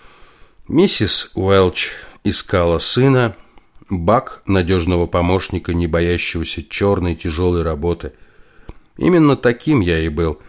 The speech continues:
если верить этому здоровяку, что стараниями сестры получил отличный заказ на замену тротуарной плитки возле бутика в центре города.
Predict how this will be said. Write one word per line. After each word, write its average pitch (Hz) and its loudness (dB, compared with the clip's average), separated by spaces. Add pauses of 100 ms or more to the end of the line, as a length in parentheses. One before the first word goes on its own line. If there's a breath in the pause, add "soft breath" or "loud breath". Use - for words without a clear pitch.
(180 soft breath)
если 87 -2
верить 85 -2
этому 82 -4
здоровяку, 85 0 (380 loud breath)
что - -2
стараниями 87 0
сестры 90 -4
получил 85 -4
отличный 101 -2
заказ 90 -2
на 90 0
замену 85 -2
тротуарной 82 -4
плитки 101 -6 (440 loud breath)
возле 85 -2
бутика 92 -4
в - -20
центре 87 -4
города. 73 -8